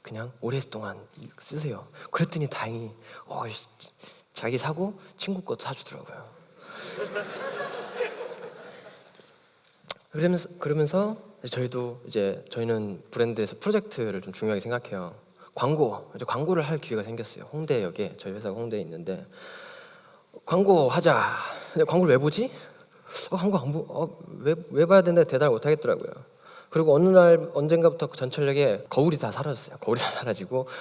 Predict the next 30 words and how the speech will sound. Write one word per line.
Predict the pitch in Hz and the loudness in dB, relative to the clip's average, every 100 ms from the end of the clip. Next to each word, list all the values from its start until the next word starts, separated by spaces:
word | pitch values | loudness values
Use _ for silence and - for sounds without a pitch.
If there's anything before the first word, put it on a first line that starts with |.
| - | -10
광고가 | - 131 151 127 90 | -4 -2 0 -2 -4
이제 | 87 - | -8 -10
굉장히 | 107 104 87 | -8 -6 -4
많죠. | 82 92 85 85 92 - | -6 -6 -8 -8 -10 -14
어, | - | -8
광고 | 180 190 | -4 -4
보지, | - 156 - - - - | -4 -6 -6 -6 -6 -8
아, | 139 135 143 | -10 -10 -8
우리 | 160 | -6
이걸 | 156 | -4
보게 | 139 160 | 0 2
만들자, | 156 127 113 101 - | 2 0 -6 -10 -12
보이게 | - 139 147 | -4 0 2
만들자 | 123 101 90 90 | 2 -2 -6 -6
해가지고 | 135 127 104 104 117 - - - - - | -6 -6 -6 -8 -10 -12 -14 -14 -14 -16
그 | - 110 107 | -6 -4 -4
전철역에다가 | 123 123 123 113 - 107 104 107 113 98 110 98 - - - | -6 0 2 2 0 2 2 0 -2 0 0 0 -4 -14 -2
거울을 | 120 135 117 | 2 2 -2
답니다. | - 175 95 - | -8 -12 -14 -12
그리고 | 120 113 | -10 -8
요만하게 | 120 156 165 147 - 107 92 - - _ _ _ _ - - | -6 -6 -4 -6 -6 -10 -12 -16 -20 _ _ _ _ -18 -8
그 | 92 | -6
시트지 | 90 185 151 | -4 -4 -2
하나 | 117 | -2
붙여가지고 | 101 - 92 87 - - | -4 -8 -8 -8 -8 -12
이렇게 | - 110 | -8 -4
착시 | - - 254 | -2 4 4
현상 | 190 131 | 4 0
일으키는 | 95 101 95 90 | -4 -8 -10 -10
거야. | - | -12